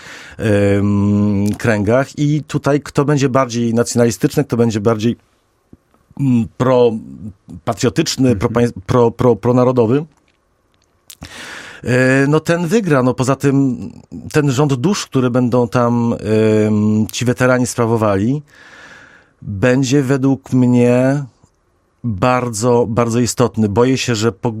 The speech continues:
Speaker 1: że polepszy się pozycja na przykład Bieleckiego. Nie chciałbym bardzo, żeby on tam pełnił jakąś
Speaker 2: Mhm.
Speaker 1: rolę.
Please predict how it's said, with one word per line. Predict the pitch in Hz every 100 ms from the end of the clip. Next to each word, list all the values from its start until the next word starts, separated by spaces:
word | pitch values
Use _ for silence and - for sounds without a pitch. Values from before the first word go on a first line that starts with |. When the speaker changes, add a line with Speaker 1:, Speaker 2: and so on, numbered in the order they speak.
| 101
Speaker 1:
że | - 101 120 - _ _ _ -
polepszy | 123 127 147 - - 95
się | - 104 95 95
pozycja | 113 110 117
na | 113
przykład | - 117
Bieleckiego. | 110 113 - 117 90 92 123 113
Nie | 117
chciałbym | 120 120 110
bardzo, | 110 107
żeby | 107 107
on | 110
tam | 104 90
pełnił | 104 95
jakąś | 92 98 95
Speaker 2:
Mhm. | 92
Speaker 1:
rolę. | 85